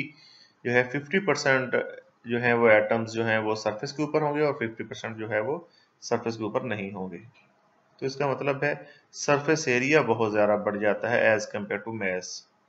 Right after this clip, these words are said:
और इससे catalytic properties, catalyst, catalytic properties जो हैं, catalysis जो हैं, catalytic reactions जो हैं वो surface के ऊपर होते हैं।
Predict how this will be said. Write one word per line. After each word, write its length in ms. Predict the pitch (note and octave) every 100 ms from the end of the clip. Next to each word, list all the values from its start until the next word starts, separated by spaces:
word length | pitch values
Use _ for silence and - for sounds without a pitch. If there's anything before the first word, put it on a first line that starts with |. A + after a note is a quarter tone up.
| _ _ _ _ _
और 120 | A#2+ A#2
इससे 180 | A#2
catalytic 520 | A#2+ A#2 A2+ A#2 D3 B2
properties, 540 | A2+ G#2 G2+ G2+ G2
catalyst, 420 | G#2 A2 A2+ A2 -
catalytic 420 | A#2 A#2+ A#2 B2+ B2+
properties 600 | B2 A2+ B2 B2 B2+ B2
जो 80 | C3
हैं, 180 | B2+ C3 - - _ -
catalysis 520 | A#2 A#2 A#2 C#3 C3
जो 140 | B2+ B2
हैं, 260 | B2 B2+
catalytic 440 | B2 A#2 A2+ A2+ A2+
reactions 560 | A2 G#2+ G#2+ C3+ C3+
जो 160 | B2+ C3
हैं 340 | B2+ B2+ B2+ - _ _ -
वो 100 | C3
surface 380 | B2+ B2+ B2+ C3+
के 100 | C#3
ऊपर 220 | A#2+ G#2+
होते 280 | G#2+ F#2+ F#2
हैं। 220 | F2+ G#2+